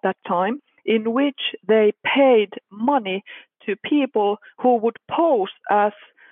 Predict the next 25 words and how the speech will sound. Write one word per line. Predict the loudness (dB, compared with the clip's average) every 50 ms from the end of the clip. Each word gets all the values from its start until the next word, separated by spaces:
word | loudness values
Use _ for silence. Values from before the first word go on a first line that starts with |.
| _ _ _ _ -4
uh, | -2 0 0 -2 0
real | -2 -2 -2 -2
people | -2 -2 -2 0 0 -2 -2
behind | 0 -2 -2 0 2 2 2 2 0 -2 -4 -8 -12 -18 -20 _ _ _ _ _
fake | 2 2 4 2 2 -2 _ _
profiles, | -4 -2 -2 -2 -2 -2 -2 0 0 0 -2 -2 -4 -4 -4
anonymous | -4 -2 -2 -4 -6 -6 -6 -10 -14 -14 -10
profiles | -6 -4 -2 -2 -2 -2 -2 -2 -2 -4 -6 -6 -8
on | -10 -6 -4
social | -4 -4 -4 -4 -4 -6 -4
media, | -2 -2 -2 0 0 0 0 0 -2 _ _ _ -20 -20 _ _
spitting | _ 0 0 0 0 -2 -2 0
out | 0 0 0 -2 -4 -8 -14 -20 -20 _ -4
Putin's | -4 -2 -2 -4 -6 -6 -8 -10 -14 -14 _
propaganda, | -4 -4 -2 -2 -2 -2 -2 -2 -2 -2 -4 -4 -4 -4 _ _ -20 -20 -20 -16 _ -2
trying | 0 0 0 -2 -2 -4
to | -6 -6 -4 -4
put | -6 -4 0 2
out | 2 2 2 0 -2 -6 -10 -16 -8
the | -2 0 0 2 0 0 -2 -6 _ _ -20 -20 _ _
image | -2 0 0 0 -2 -2 -4 -4 -6 -10 -12 -12 _ -20 -20 -20 _ _ -4 -2
that | 0 0 0 0 -4 _ -14 -20 -8 -8
support | -8 -8 -4 0 2 2 2 0 -2 -6 -6
for | -4 -2 0 0 0 0
Russia | 0 0 -2 -2 -4 -2 0 2 0 0